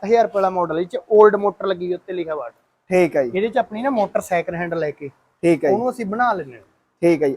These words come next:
Speaker 2: ਆਪ ਤਿਆਰ ਕਰ ਲੈਂਦੇ ਨੇ?
Speaker 1: ਆਪ ਤਿਆਰ ਕਰ ਲੈਂਦੇ ਹਾਂ, ਬੈਰਿੰਗ ਬਦਲ ਦਿੰਦੇ ਹਾਂ ਉਹਦੇ।
Speaker 2: ਠੀਕ ਹੈ ਜੀ।
Speaker 1: ਉਹਦੀ, ਉਹਨੂੰ, ਉਹਨੂੰ ਬੈਂਡਿੰਗ ਕਰਵਾ ਲੈਂਦੇ ਹਾਂ।
Speaker 2: ਠੀਕ ਹੈ ਜੀ।
Speaker 1: ਹਾਂਜੀ, ਹਾਂਜੀ। ਆਹ ਦੇਖੋ, ਇਹ ਕਾਪਰ ਦੀ ਹੋਊਗੀ।
Speaker 2: ਠੀਕ ਹੈ ਜੀ।
Speaker 1: ਇਹਨੂੰ ਦਮ ਦਵਾਈ ਚੱਲੋ, ਜੇ ਮੰਨ ਕੇ ਚੱਲੋ ਵੀ ਆਪਣਾ ਘਾਹ ਵੱਡਾ, ਕਈ ਵਾਰ ਦਮ ਦਬਾ ਲਓ ਇਹਨੂੰ।
Speaker 2: ਅੱਛਾ ਜੀ।
Speaker 1: ਅੱਧ-,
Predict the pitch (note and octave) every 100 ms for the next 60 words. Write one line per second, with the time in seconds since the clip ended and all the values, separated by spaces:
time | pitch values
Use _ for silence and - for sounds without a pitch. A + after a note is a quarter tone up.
0 | - F#3+ F#3+ G3 F3 D#3 C#3 B2+ A#2+ F3
1 | F3+ F#3 F#3 F3+ F3 F3 F3+ C#3+ E3 F#3
2 | F3 E3+ D#3+ E3 F3 - _ _ _ F#3
3 | F#3 D3 G3 A3 G#3 A3+ B3 A#3 A#3 A3
4 | F#3 E3 C#3+ C3+ A#2 A2 - - F3+ E3+
5 | D3+ C3 C3+ D#3 C#3 B2 - E3 F3+ -
6 | B2+ - _ G3+ G#3 G#3 G3+ B3+ B3 B3
7 | F#3+ F3 B3+ - _ _ F3+ E3+ C#3+ G#3
8 | C#4 A#3 A3+ A#3+ A#3+ A#3+ A#3+ A#3+ A#3+ A#3
9 | A#3 A#3 A#3+ A#3+ A#3 A#3+ A#3 A#3 C4 B3+
10 | A3+ A3+ A#3+ B3+ A3 G#3 G#3+ A3 G#3 G#3
11 | B3 - _ _ _ D3 - C#3+ B2